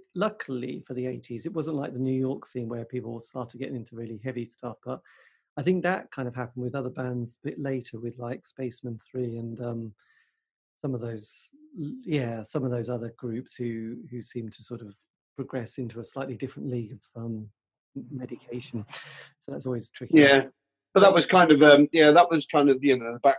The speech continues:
Speaker 2: the backstory was that, you know, we were kind of in, in, you know, Lar-, Larry was our, our driver, roadie,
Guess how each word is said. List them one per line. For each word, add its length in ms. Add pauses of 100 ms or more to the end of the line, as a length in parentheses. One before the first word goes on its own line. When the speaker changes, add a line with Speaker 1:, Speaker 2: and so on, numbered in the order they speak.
(180)
Speaker 2:
the 80
backstory 720
was 240
that, 180 (500)
you 80
know, 260 (800)
we 160
were 140
kind 240
of 100
in, 280
in, 420 (260)
you 100
know, 100
Lar-, 360
Larry 300
was 160
our, 320
our 200
driver, 540 (560)
roadie, 760